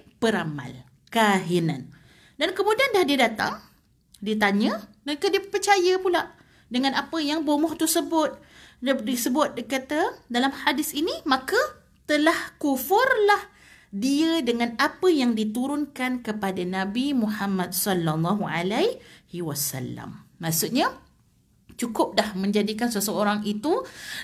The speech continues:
dia berbeza, tak mengambil, meninggalkan apa yang Nabi suruh. So, Nabi suruh datangi wanita, dengan cara yang bersih lah, tempat yang bersih, sewaktu bersih, eh, su-, dengan, dengan, uh,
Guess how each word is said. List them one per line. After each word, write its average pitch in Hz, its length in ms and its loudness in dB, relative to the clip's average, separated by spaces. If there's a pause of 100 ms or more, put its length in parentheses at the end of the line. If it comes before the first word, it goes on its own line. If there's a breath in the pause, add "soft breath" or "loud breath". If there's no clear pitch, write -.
dia 208 240 2
berbeza, 208 880 2
tak - 160 -2
mengambil, 226 640 -2
meninggalkan 240 800 0
apa 214 240 -2
yang 196 240 2
Nabi 190 400 0
suruh. 127 480 -6
So, 254 160 -2
Nabi 220 240 0
suruh 277 320 0 (320 loud breath)
datangi 185 400 -2
wanita, 190 400 -2 (880)
dengan 190 320 -2
cara 190 240 0
yang 180 240 0
bersih 220 480 0
lah, 370 80 0 (240)
tempat 175 400 -6
yang 170 240 -8
bersih, 320 480 0 (320 loud breath)
sewaktu 175 480 -2
bersih, 277 720 0
eh, 262 240 -4
su-, 190 240 -6
dengan, 190 400 -2
dengan, 190 280 -2 (120)
uh, 190 240 -2